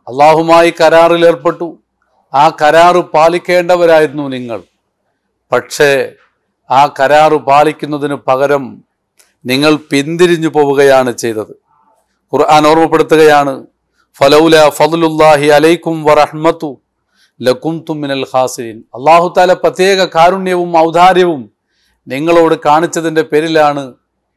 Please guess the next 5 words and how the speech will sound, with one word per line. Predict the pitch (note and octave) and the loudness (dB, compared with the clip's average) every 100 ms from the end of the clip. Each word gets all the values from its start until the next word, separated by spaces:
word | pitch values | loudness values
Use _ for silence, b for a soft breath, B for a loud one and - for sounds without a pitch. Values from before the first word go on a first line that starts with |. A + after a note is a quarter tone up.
| _ - | _ -16
ഇപ്പോഴും | B2 _ D#3+ D#3+ D#3 | -16 _ 0 0 -2
നിങ്ങൾക്ക് | D3 D3 C#3+ C#3+ C3 | -6 -6 -8 -8 -6
നിലനിൽക്കാൻ | C3+ D3 D3+ D3 C#3+ C3 B2+ | -6 -6 -6 -4 -4 -4 -8
കഴിയുന്നത്. | B2 C3 B2 G2+ _ _ - | -8 -8 -10 -14 _ _ -10
അല്ലെങ്കിൽ | C3+ D#3 D#3 D#3 C#3+ | -6 -2 -2 -2 -6